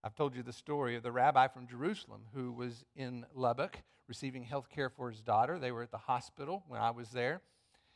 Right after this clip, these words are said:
and he and I had a chance to get to know one another. Enjoyed that very much. A couple things that were interesting is he used our therapy pool as a mikveh for ritual bathing. When we would go visit him for treatment,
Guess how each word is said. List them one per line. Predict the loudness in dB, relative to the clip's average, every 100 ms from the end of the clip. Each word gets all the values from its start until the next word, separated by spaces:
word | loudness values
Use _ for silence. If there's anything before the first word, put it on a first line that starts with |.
| _
and | -6 -6
he | -4 -4 0
and | 4
I | 4
had | 4
a | 0
chance | -4 -6 -6 -8
to |
get | -10 -10
to | -4
know | -2
one | 0 -2 -4
another. | -4 -4 -4 -8 _ -20
Enjoyed | -18 -4 0 0 0
that | 0 0 0
very | -4 -2 -4
much. | -10 -18 -20 -20 _ _ _ _
A | 6
couple | 6 6
things | 4 6
that | 4
were | 6
interesting | 4 2 -6 -6 -4
is | -4
he | -4
used | -6 -4 -4 -4 2
our | 2
therapy | 2 -2 2 2 0
pool | -14 -8 -6
as | -6
a | -8
mikveh | -8 -10 -12 -18 _ _ _ _ _ _ _ -6
for | -4
ritual | -4 -6 -8
bathing. | -8 -12 -14 _ _ _ _ _ _ _ _ _ _ _ -2
When | 0 2
we | 4
would | 4 6
go | 6 6
visit | 4 4 2
him | 0 -2 -2
for | 0 0
treatment, | 2 0 0 -2